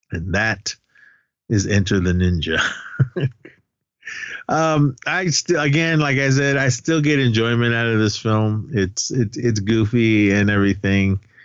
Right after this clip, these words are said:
but for the time, for nineteen eighty-one, I mean, it was, it was awesome. I mean, it, it's still,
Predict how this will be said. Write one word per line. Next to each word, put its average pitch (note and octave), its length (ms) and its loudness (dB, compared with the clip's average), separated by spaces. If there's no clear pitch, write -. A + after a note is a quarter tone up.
but A2 280 -2
for B2+ 160 2
the B2 160 2
time, D#3 440 0
for C#3+ 120 -2
nineteen C#3+ 460 4
eighty-one, C#3+ 600 4
I C3+ 40 0
mean, A2+ 320 4
it A2+ 120 4
was, B2 580 0
it G#2 100 0
was F#2 140 4
awesome. F#2+ 480 -2
I - 60 -8
mean, F#2 320 2
it, F#2 180 0
it's G2 220 2
still, A2 420 2